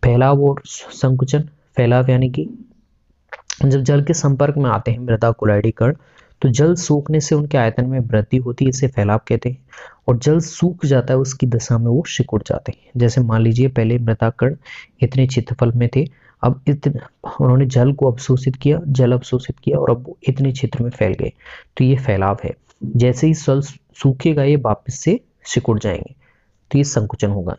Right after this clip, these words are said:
ये संकुचन है और ये फैलाव है। Okay, it is simple as that, no confusion। तो बच्चों, यहाँ तक कोई confusion नहीं होना चाहिए। ठीक है, तो ये गुण अगर हम बात करें सिलिकेट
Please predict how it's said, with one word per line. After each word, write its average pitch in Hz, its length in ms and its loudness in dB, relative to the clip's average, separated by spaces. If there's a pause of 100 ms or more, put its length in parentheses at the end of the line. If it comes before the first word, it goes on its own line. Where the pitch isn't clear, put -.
ये 127 180 4
संकुचन 123 640 -4
है 139 260 -4 (680)
और 123 60 4
ये 127 220 2
फैलाव 98 540 -2
है। - 80 -20 (1600)
Okay, 175 300 0 (800)
it 120 100 4
is 127 80 0
simple 135 300 2
as 131 100 -2
that, 160 160 2 (560)
no 143 120 2
confusion। 147 460 2
तो - 600 -12
बच्चों, 135 240 2
यहाँ 123 220 2
तक 147 80 0
कोई 139 140 2
confusion 131 380 0
नहीं 113 180 2
होना 95 140 -2
चाहिए। 104 260 -10 (600)
ठीक 165 100 2
है, 202 60 2
तो 190 140 0
ये 165 220 4
गुण 160 240 2
अगर 175 220 4
हम 175 140 4
बात 143 240 2
करें 160 220 0
सिलिकेट 160 480 0